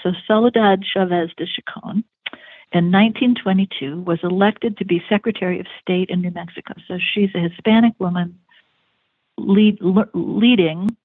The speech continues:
um, in a, in a state leader-, statewide leadership role. And as Secretary of State, she will several times during her term be the acting governor of New Mexico. She won that election.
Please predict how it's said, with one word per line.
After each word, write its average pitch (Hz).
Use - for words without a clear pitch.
um, 175
in 196
a, 175
in 185
a 180
state 240
leader-, 220
statewide 208
leadership 196
role. 160
And 175
as 233
Secretary -
of 185
State, 175
she 180
will 180
several 220
times 170
during 175
her 175
term 170
be 196
the 185
acting 185
governor 160
of 165
New 175
Mexico. -
She -
won 175
that -
election. -